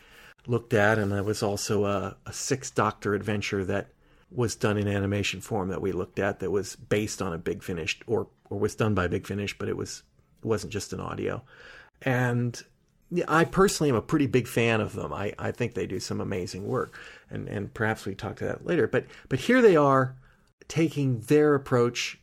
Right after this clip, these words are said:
to Space nineteen ninety-nine, uh, twenty years after Space nineteen ninety-nine was supposed to happen.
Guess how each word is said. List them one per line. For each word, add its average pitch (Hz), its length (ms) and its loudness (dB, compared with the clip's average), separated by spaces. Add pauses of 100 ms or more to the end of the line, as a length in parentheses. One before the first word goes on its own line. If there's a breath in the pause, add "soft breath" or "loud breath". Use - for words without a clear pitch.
(100)
to 120 100 -2
Space 113 340 -2
nineteen 107 320 -4
ninety-nine, 98 760 -6 (500)
uh, 101 220 -6 (280)
twenty 120 520 0
years 104 580 -2 (400)
after 98 560 -2 (300)
Space - 580 -4 (420)
nineteen 107 420 -4
ninety-nine 92 520 -2
was 90 120 -6
supposed 95 380 -6
to 95 80 -8
happen. - 380 -12